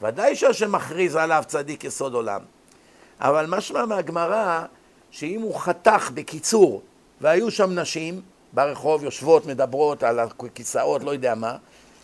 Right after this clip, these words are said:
ושמר על העיניים הרמטית, ככה שם את הכובע, הסתכל על הקיר והלך. אם היינו עוקבים אחריו ורואים כל יום הוא עובר משם ולא מסתכל על אנשים,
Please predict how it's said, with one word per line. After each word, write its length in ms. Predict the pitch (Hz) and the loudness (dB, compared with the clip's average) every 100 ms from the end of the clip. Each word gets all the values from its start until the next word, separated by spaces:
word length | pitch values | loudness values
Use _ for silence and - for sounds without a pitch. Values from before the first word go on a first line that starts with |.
| - - | -18 -8
ושמר 400 | 156 190 196 247 | -2 0 6 8
על 260 | 262 254 | 8 8
העיניים 520 | 240 233 240 262 269 254 | 6 4 4 4 6 6
הרמטית, 760 | 240 254 285 285 220 180 - | 4 6 6 6 4 -4 4
ככה 320 | 220 220 185 | 6 6 4
שם 180 | 175 208 | 0 0
את 100 | 190 | 0
הכובע, 560 | 175 214 233 247 247 240 | 4 8 8 8 6 4
הסתכל 400 | - - 180 220 | -2 -6 -2 2
על 100 | 202 | 2
הקיר 360 | 180 214 254 247 | 0 -4 -4 -2
והלך. 480 | 214 190 180 135 - _ _ _ _ _ _ _ _ - | 0 2 4 2 0 _ _ _ _ _ _ _ _ -12
אם 320 | 233 277 277 | -6 -4 0
היינו 320 | 233 226 226 208 | 2 0 0 -2
עוקבים 420 | 180 170 202 190 | -2 -4 -4 -4
אחריו 440 | 151 160 165 175 147 | -4 -4 -2 -2 -2
ורואים 380 | 156 170 185 | -4 -4 -4
כל 200 | 156 180 185 | -4 -4 -2
יום 120 | 170 | -4
הוא 100 | 156 | -4
עובר 260 | 151 175 175 | -4 -4 -6
משם 320 | 160 175 170 | -6 -4 -2
ולא 200 | 151 170 | -2 -4
מסתכל 420 | 165 - 151 - | -8 -8 -8 -2
על 200 | 156 143 | -2 -2
אנשים, 500 | 139 131 117 117 98 | -4 -6 -10 -12 -14